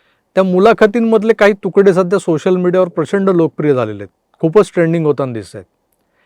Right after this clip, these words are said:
आज मी त्यातल्या फक्त दोन क्लिप्स तुम्हाला दाखवणार आहे, ज्या बघितल्यानंतर मुळव्याध झालेला माणूसही पोट धरून हसलाच पाहिजे. मुळव्याध यासाठी की मुळव्याध झाल्यानंतर तो झालेला असतो भलत्याच ठिकाणी, पण चेहऱ्यावर बारा वाजलेले असतात माणसाचे.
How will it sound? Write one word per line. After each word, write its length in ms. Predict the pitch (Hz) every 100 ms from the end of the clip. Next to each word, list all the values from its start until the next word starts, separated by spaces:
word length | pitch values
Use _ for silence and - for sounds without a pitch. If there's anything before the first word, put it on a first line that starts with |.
| _ _
आज 160 | 143 165
मी 100 | 214
त्यातल्या 380 | 208 208 220 226
फक्त 320 | - 180 -
दोन 680 | 196 147 180 202 226 226 226
क्लिप्स 580 | - _ 180 190 -
तुम्हाला 260 | 196 175 180
दाखवणार 420 | 151 131 131 113
आहे, 100 | 98 _ _ _ _
ज्या 100 | 143
बघितल्यानंतर 720 | 151 156 170 180 180 175 185 190 - _ _ _
मुळव्याध 380 | 143 160 175 185
झालेला 360 | 139 156 170 170
माणूसही 460 | 165 156 165 165
पोट 260 | 160 160 151
धरून 280 | 135 139 147
हसलाच 360 | 131 - 135
पाहिजे. 320 | 123 107 98 90 _ _ _ _ 131
मुळव्याध 340 | 127 147 156
यासाठी 420 | 160 147 143 135
की 400 | 175 _ _ -
मुळव्याध 360 | 139 139 147 160
झाल्यानंतर 600 | 147 156 151 147 147 165 - _ _ _ _ -
तो 80 | 139
झालेला 320 | 131 139 160
असतो 220 | 156 175
भलत्याच 360 | 143 135 170 -
ठिकाणी, 280 | 156 151 147
पण 120 | 147
चेहऱ्यावर 440 | 131 147 139 160 156
बारा 260 | 147 135
वाजलेले 320 | 139 123 127
असतात 200 | 117 - 110
माणसाचे. 460 | 107 95 101 95